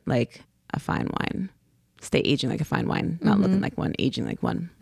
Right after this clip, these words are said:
Speaker 2: I also advise
Speaker 1: <laughs>
Speaker 2: clients that if they're going to use an alpha hydroxy acid cleanser,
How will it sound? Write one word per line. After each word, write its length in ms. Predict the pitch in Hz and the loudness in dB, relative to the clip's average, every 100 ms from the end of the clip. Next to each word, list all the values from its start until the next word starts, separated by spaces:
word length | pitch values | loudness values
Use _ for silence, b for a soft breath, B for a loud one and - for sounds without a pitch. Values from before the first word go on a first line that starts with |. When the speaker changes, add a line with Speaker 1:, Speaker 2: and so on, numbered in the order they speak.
| - - - _ _ - 254 B B B - | -20 -20 -20 _ _ -8 -8 B B B 4
Speaker 2:
I 100 | 254 | 6
also 240 | 277 - | 6 4
advise 440 | 370 254 220 214 160 | 4 6 4 4 2
Speaker 1:
<laughs> 40 | |
Speaker 2:
clients 440 | 180 170 185 208 202 | 4 4 4 2 2
that 100 | 190 | 0
if 140 | 180 | 0
they're 140 | 185 | 0
going 300 | 180 175 180 | 2 4 2
to 140 | - 196 | 2 -2
use 400 | 185 175 175 175 | 2 4 4 4
an 140 | 170 | 2
alpha 240 | 170 170 180 | 2 2 2
hydroxy 540 | 180 180 180 - - | 2 2 0 0 2
acid 460 | 185 185 - 180 - | 4 2 2 0 0
cleanser, 600 | - 185 185 208 233 | 0 4 6 6 2